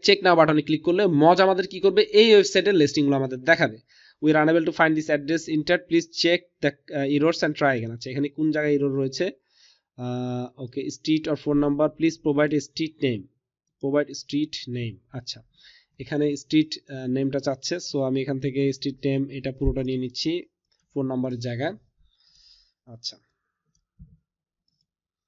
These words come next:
আচ্ছা, মজ তার সার্চ থেকে এটা সার্চ করছে। আচ্ছা, এখন আমরা ইএক্সটে প্রথমে আসি, দেখি ইএক্সটে দেখেন আট পার্সেন্ট অপটিমাইজেশন রেট তার, মানে খুবই খারাপ অবস্থা এই, এই লিস্টিংটা।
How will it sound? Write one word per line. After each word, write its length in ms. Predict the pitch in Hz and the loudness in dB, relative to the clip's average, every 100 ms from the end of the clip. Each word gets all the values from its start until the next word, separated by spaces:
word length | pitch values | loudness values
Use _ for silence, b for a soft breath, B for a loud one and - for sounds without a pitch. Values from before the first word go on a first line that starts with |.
| _ _ _ _ _ _ _ _ _ _ _ _ _ _ _ _ _ _ _ _ _ - | _ _ _ _ _ _ _ _ _ _ _ _ _ _ _ _ _ _ _ _ _ -18
আচ্ছা, 200 | 147 131 | -12 -8
মজ 300 | 139 170 220 - - | 2 4 4 0 0
তার 180 | 185 208 - | 4 4 2
সার্চ 320 | - 170 170 - | 0 2 2 2
থেকে 200 | 208 262 | -2 2
এটা 160 | 175 | 2
সার্চ 300 | - 139 - | 2 0 0
করছে। 240 | 143 117 139 | -6 -6 -6
আচ্ছা, 200 | - - | -6 -4
এখন 200 | 156 214 | 0 4
আমরা 160 | 220 180 | 6 8
ইএক্সটে 420 | 151 208 - 208 | 8 6 6 4
প্রথমে 300 | 175 170 151 | 4 4 2
আসি, 180 | 120 120 | 2 -2
দেখি 300 | 117 120 151 | -6 -2 2
ইএক্সটে 280 | 175 - | 2 0
দেখেন 220 | 185 190 202 | -2 -2 -6
আট 140 | 170 - | -10 -4
পার্সেন্ট 300 | - 165 185 | 0 0 0
অপটিমাইজেশন 580 | 170 - 147 135 131 131 | -2 -2 -2 -2 -4 -2
রেট 240 | 127 123 - | -2 -2 -6
তার, 120 | 107 | -10
মানে 140 | 120 147 | -8 -6
খুবই 220 | 170 165 | -4 -4
খারাপ 240 | - 165 | 4 4
অবস্থা 360 | 143 120 117 127 | 4 0 -6 -8
এই, 200 | 127 135 135 | -6 -6 0
এই 220 | 160 170 - b b | 0 0 -4 b b
লিস্টিংটা। 480 | 147 - 135 117 98 | 0 2 -2 -4 -8